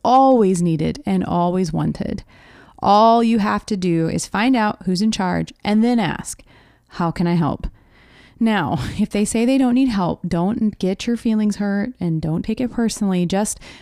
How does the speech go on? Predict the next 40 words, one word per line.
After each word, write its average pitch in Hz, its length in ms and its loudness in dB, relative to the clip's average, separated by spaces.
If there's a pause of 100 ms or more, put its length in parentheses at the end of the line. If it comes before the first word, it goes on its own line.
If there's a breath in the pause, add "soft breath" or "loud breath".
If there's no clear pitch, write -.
(160 loud breath)
move 254 300 2
on 240 220 2
to 220 100 2
the 208 80 0
next 190 220 -4
spot 175 360 -2
and 175 140 -2
the 170 40 0
next 165 200 -4
person 165 340 -6
to - 100 -6
ask. - 360 -6 (160)
There's 202 220 2 (100)
always 214 320 2
a 233 80 -2
place 175 260 -2
to 175 120 -4
help. - 260 -4 (560 soft breath)
If 185 100 -4
you 185 100 2
want 175 140 0
to 202 60 0
be 226 120 2
involved, 190 540 2
if - 140 -8
you 170 80 0
want 170 100 0
to 196 60 0
make 208 160 0
a 214 40 -2
difference 196 380 -4
for 190 140 -4
others, 190 320 -2
the - 180 -6
only 247 240 2
thing 269 320 2
standing 220 340 0
in 240 80 2
your 247 140 2
way 196 400 0